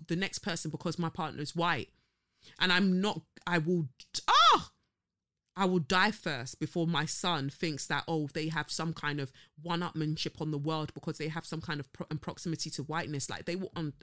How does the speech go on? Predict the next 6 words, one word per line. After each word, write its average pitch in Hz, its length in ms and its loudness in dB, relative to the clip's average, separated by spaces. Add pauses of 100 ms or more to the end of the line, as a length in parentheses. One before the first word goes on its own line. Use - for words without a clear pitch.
understand 175 680 0 (240)
the 143 160 -2
intricacies 165 720 -4
and 147 100 -4
the 147 60 -4
nuances 151 680 -2